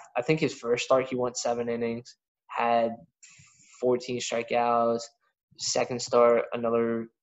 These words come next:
you know, six, seven innings, you know, double-digit strikeouts. The, the man has just been so good this season, and, you know, I, I think it really all started when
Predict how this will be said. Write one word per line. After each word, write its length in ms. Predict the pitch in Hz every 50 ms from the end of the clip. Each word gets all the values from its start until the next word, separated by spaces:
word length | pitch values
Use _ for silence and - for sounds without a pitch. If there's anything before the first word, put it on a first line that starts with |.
| _ _ _
you 100 | - 123
know, 160 | 117 113 113 117
six, 320 | - - - 117 - -
seven 240 | 120 117 117 113 113
innings, 720 | 113 117 113 113 113 113 113 113 113 113 - - - - _ -
you 60 | 117
know, 220 | 110 107 107 110 - -
double-digit 460 | 117 110 113 110 117 113 110 110 107
strikeouts. 540 | - - 110 113 110 - 113 113 113 113 - - _ _ _ _ _ _ _ _
The, 200 | 139 131 127 131 -
the 60 | 143 139
man 260 | 131 123 127 135 143
has 220 | 147 156 143 131
just 160 | 131 123 -
been 280 | - 123 120 120 117 - - _ _
so 500 | - - - - - - 120 123 127 120
good 220 | 127 131 120 113 120
this 200 | 117 113 - -
season, 500 | 110 113 113 113 113 117 113 113 113 - _ _ _ _ _ _ _ _ _ _ _
and, 300 | 110 117 113 110 110 107 -
you 100 | - 120
know, 300 | 113 110 107 107 110 - _ _ _ _ _ _ _
I, 140 | 117 110 - - -
I 60 | 127
think 200 | - - 156 160
it 120 | 175 156 147
really 200 | 143 143 139 131
all 280 | - 120 123 120 120
started 440 | - - - 113 113 113 113 117 113
when 360 | 110 113 113 110 110 107 107